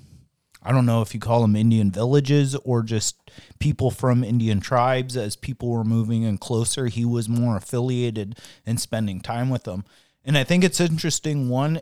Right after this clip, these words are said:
it gave him not an, uh, like, a,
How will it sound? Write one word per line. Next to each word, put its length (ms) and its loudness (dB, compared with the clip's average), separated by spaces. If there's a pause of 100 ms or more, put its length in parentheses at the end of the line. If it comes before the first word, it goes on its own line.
(120)
it 140 -4
gave 240 -2
him 340 2 (460)
not 280 2
an, 140 -2
uh, 280 -4 (520)
like, 260 -2 (320)
a, 120 -6